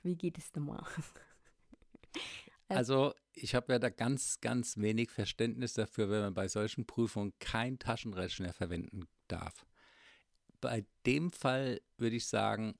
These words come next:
Speaker 2: ist es schon ganz gut, weil stell dir vor, du bist mit deinem Boot irgendwo draußen, äh, das Wasser ist ins Boot rein, das hat der, den Rucksack weggerissen, du hast kein Handy, kein gar nichts mehr.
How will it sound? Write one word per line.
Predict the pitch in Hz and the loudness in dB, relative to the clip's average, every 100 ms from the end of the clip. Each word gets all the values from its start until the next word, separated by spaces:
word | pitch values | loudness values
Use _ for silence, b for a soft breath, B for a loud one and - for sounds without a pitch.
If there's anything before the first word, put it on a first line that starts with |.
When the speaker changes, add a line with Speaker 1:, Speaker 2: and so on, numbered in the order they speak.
| _ _ | _ _
Speaker 2:
ist | 123 117 | 0 0
es | 127 | -2
schon | - 117 107 | 0 0 2
ganz | 104 104 - | 0 0 0
gut, | 117 135 127 | 2 2 2
weil | 104 104 101 | 2 2 2
stell | - 104 | 0 4
dir | 107 | 4
vor, | 101 107 107 | 4 2 2
du | |
bist | 92 107 - | 0 -2 0
mit | 107 | 2
deinem | 101 101 | 2 2
Boot | 101 104 110 - | 4 4 2 0
irgendwo | 104 101 104 | 0 2 0
draußen, | - 95 110 120 117 107 B B B - | 0 2 2 2 0 -2 B B B -6
äh, | 101 104 | 0 0
das | - 113 - | 2 2 4
Wasser | 110 113 107 | 2 4 2
ist | 110 117 | 0 0
ins | 120 104 | -2 -4
Boot | - 110 110 | 2 2 2
rein, | 101 107 | 0 2
das | 107 - | 0 0
hat | 107 | 0
der, | 107 104 | 0 2
den | 107 104 104 101 | 2 2 0 -2
Rucksack | - 107 - 117 - | 0 2 4 0 2
weggerissen, | 113 - 110 107 110 | 0 0 2 2 2
du | 107 | 2
hast | 104 - | 0 -2
kein | - 110 | -2 0
Handy, | 110 107 110 | 2 0 0
kein | - 110 101 | 0 0 2
gar | 104 117 | 2 2
nichts | 127 - | 0 -2
mehr. | 98 95 123 | 0 0 -2